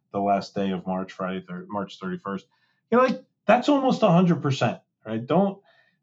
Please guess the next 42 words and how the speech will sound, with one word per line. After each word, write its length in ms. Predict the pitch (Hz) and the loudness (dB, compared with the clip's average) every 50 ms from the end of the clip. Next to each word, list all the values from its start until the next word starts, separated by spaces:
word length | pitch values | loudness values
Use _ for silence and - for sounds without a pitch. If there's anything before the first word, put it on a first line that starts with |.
| - - | -10 -10
don't 160 | 202 233 233 | -8 -4 2
tell 140 | - 180 175 | 4 4 6
me 120 | 165 147 | 6 4
big 240 | 131 139 135 127 123 | 4 4 2 2 2
tech 220 | 127 120 120 - | 2 2 2 0
is 140 | 107 95 - | -2 -4 -4
dead, 200 | 104 92 85 85 | -4 -4 -4 -4
and 120 | 95 95 | -4 -2
don't 180 | 104 107 104 - | -2 -2 -2 -2
tell 100 | - 107 | -2 -2
me 120 | 104 98 | -2 -2
that's 260 | 95 95 90 90 - - | -2 -2 -4 -4 -6 -6
not 140 | 92 92 | -4 -2
impacting 500 | 90 87 87 - 98 90 87 - 92 180 | -2 -4 -2 -4 -4 -4 -4 -4 -4 -2
the 80 | - 87 | -2 -2
growth 320 | 85 - 90 90 87 - | -2 -4 -4 -4 -4 -6
of 100 | 90 82 | -10 -8
all, 180 | 87 85 85 - - | -6 -6 -4 -2 -2
of 160 | 98 95 87 | -4 -4 -4
the 140 | 87 92 95 | -4 -4 -2
overall 320 | 95 95 92 90 95 90 90 | -2 -2 -2 -2 -2 -4 -2
market. 320 | 90 87 87 - 92 90 | -2 -4 -4 -6 -6 -6
And 80 | 101 107 | -4 -2
those 180 | 110 104 107 | -2 -4 -4
stocks 300 | - - 107 107 95 - | -4 -4 -4 -4 -4 -8
do 240 | - - 113 107 101 | -8 -4 -2 -2 -2
bring 240 | 98 98 98 98 95 | -2 -4 -6 -6 -4
it 100 | 95 98 | -2 -2
up. 240 | 101 92 85 - - | -2 -4 -4 -6 -10
And 120 | 90 98 | -8 -4
you're 100 | 113 147 | 0 2
right. 200 | 196 190 - - - _ _ _ | 2 2 0 -2 -10 _ _ _
It's 120 | _ - - | _ -4 -2
the 80 | 143 | -2
benefit 480 | 127 - - 120 123 127 131 131 135 135 | 0 2 2 2 4 2 2 0 0 0
of 80 | 135 139 | 2 2
index. 440 | 143 160 151 - - 180 - - 175 170 165 | 2 0 0 -2 -4 -6 -10 -18 -20 -18 -16
It's 200 | 175 170 - - | -16 -16 -8 -2
why 240 | 107 113 123 143 156 | 2 2 4 4 4
we 160 | 147 151 160 | 2 2 2
use 440 | 147 139 131 143 156 165 151 127 127 | 2 0 0 2 2 2 2 2 2
indexes 720 | 127 127 120 113 104 101 - - - 101 101 95 - | 2 2 2 2 0 -2 -4 -6 -8 -6 -6 -8 -10